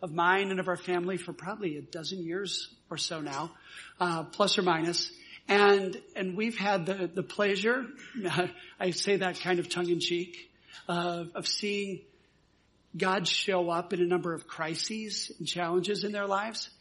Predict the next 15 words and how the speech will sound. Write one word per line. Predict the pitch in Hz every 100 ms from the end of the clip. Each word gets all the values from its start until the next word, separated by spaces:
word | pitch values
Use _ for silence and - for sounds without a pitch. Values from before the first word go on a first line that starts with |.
| - -
And | 202
it's | 196 196
a |
privilege | - 240 262 -
to | 190
see | - 185
God | 185 180
show | - 180 170
up, | 180 202
but | 185 165 190 202
nobody | 196 208 214 196
wants | 190 175
to | -
sign | 180 - 175 160 165
up | 175 156 -